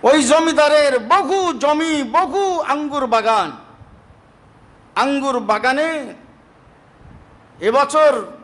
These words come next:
খুব আঙ্গুর ফলেছে। বাড়িতে মেহমান এসেছে, মনিব মোবারককে বলছেন, "এই মোবারক, যাও, বাগানের সব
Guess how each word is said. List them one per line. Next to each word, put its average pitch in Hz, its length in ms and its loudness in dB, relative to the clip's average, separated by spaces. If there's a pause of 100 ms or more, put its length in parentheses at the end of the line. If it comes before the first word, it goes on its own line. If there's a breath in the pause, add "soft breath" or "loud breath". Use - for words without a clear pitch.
(400)
খুব 349 400 0
আঙ্গুর 277 460 -2
ফলেছে। 208 680 0 (2000)
বাড়িতে 226 460 -2
মেহমান 226 520 4
এসেছে, 220 440 -4 (2500)
মনিব 262 560 2 (380)
মোবারককে 233 720 2
বলছেন, 254 680 -4 (560)
"এই 277 80 0
মোবারক, 285 500 2
যাও, 285 400 2 (2500)
বাগানের 233 720 0
সব 330 260 -4